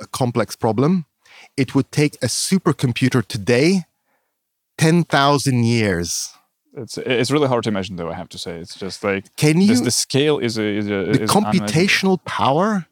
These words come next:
Speaker 1: to be able to find new discoveries that we as cognitive people, I mean, as a human cognitive, co-, cognitive, we have no, you know, that is,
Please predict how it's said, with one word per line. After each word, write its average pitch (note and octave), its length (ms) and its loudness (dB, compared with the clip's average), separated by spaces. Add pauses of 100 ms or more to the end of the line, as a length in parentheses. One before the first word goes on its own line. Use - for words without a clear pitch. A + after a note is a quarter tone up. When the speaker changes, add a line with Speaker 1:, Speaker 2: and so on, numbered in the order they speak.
(140)
Speaker 1:
to C#3 80 -2
be C3+ 240 0
able D#3+ 300 2
to - 140 0
find C#3+ 640 0 (280)
new C3 200 4
discoveries C3 640 2
that - 160 -2
we B2 300 2
as C#3 100 0
cognitive C3 600 -2
people, A#2+ 420 -4
I G#2+ 140 2
mean, B2 120 2
as A2 160 0
a B2+ 40 -4
human B2+ 440 0
cognitive, C#3 460 0 (320)
co-, - 180 -6 (220)
cognitive, D3 400 -2
we D#3 140 2
have F3+ 160 2
no, F3+ 280 2 (200)
you F3 80 0
know, E3+ 80 2 (540)
that F#3+ 180 4
is, F#3+ 280 0